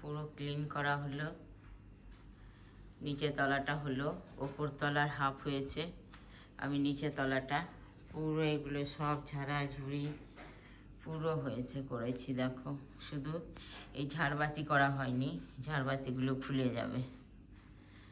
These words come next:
পুরো ক্লিন করে সমস্ত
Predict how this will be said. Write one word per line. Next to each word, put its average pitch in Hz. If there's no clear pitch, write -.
পুরো 165
ক্লিন 147
করে 143
সমস্ত 139